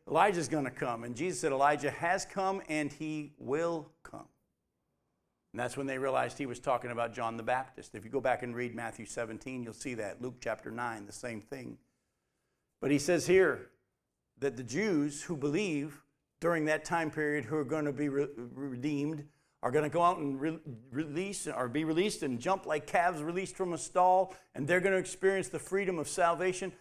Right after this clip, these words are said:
but they've gotta go through a horrible time period first. And as bad as Israel's having it right now with all the world turning against them, and the Bible says it's gonna continue to escalate,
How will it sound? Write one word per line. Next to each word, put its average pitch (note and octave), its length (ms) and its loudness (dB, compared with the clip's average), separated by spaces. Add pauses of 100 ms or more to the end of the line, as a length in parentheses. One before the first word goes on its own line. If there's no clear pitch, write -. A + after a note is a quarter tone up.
(140)
but B2+ 100 -6
they've D#3+ 160 2
gotta D#3+ 220 4
go D#3+ 160 2
through D#3+ 180 0
a C#3 60 4
horrible D3+ 400 -2
time D#3 340 -6
period A#2+ 340 -4
first. B2+ 440 -4 (1040)
And C3 100 -2
as B2 140 -2 (200)
bad E3+ 320 8
as D3+ 140 0
Israel's D#3+ 360 -2
having D#3+ 280 2
it D#3 80 0
right D3+ 240 2
now D3 300 4
with C3+ 80 2
all C#3+ 160 6
the C#3+ 80 2
world C#3+ 320 4
turning C#3+ 260 -2
against B2+ 380 -4
them, C3 100 -2
and A#2 80 -6
the A#2 40 -4
Bible C3 200 2
says B2 240 -4
it's A#2+ 80 -6
gonna C3 220 -4
continue B2+ 500 -4
to A#2+ 60 0
escalate, F#2+ 540 -4